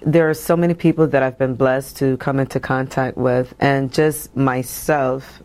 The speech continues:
uh, being a survivor of substance abuse, incarceration, domestic violence, spousal abuse, uh, so many things. And here I am. Uh, God has blessed me with four different degrees,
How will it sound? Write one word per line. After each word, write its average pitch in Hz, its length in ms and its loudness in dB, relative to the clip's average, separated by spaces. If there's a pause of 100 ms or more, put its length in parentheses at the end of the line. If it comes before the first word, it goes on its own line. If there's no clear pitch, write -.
(100)
uh, 127 320 0
being 139 340 0
a 135 60 0
survivor 131 640 -2
of 123 280 -4
substance 139 540 -2
abuse, 120 480 -2 (380)
incarceration, 131 1120 -2 (320)
domestic 135 480 0
violence, 127 720 -4 (480)
spousal 135 880 0 (120)
abuse, 120 540 2 (100)
uh, 139 160 -2
so 190 220 -2
many 220 200 2
things. 151 680 -2 (320)
And 147 600 0 (120)
here - 400 0
I 147 120 0
am. 139 440 0 (640)
Uh, 139 360 -2
God 139 260 0
has 127 140 -4
blessed 135 340 0
me 139 100 0
with 135 180 0
four 151 300 -2
different 147 320 0
degrees, 127 800 0